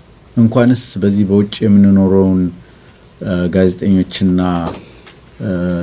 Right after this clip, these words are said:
የሀሳብ ሰዎች ቀርቶ በኢትዮጵያ ውስጥም በአሁን ባለው የኢንፎርሜሽን ቴክኖሎጂ ዘመን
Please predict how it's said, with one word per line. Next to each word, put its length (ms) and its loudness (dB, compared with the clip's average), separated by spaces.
የሀሳብ 500 -2
ሰዎች 360 -2
ቀርቶ 300 -6
በኢትዮጵያ 540 2
ውስጥም 380 0
በአሁን 380 2
ባለው 360 2
የኢንፎርሜሽን 600 0
ቴክኖሎጂ 540 0
ዘመን 300 2